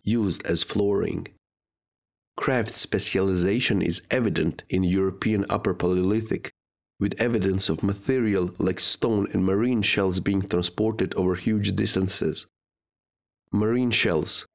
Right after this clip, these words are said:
widely used for jewelry and clothing decoration,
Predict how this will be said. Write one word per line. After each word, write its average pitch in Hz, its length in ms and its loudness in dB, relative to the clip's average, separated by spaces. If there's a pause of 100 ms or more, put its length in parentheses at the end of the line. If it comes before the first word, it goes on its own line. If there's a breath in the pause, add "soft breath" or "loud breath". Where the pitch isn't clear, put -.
(120)
widely 107 560 2
used 101 360 0
for 95 120 2
jewelry 95 580 2
and 90 140 -2
clothing 104 420 0
decoration, 92 720 0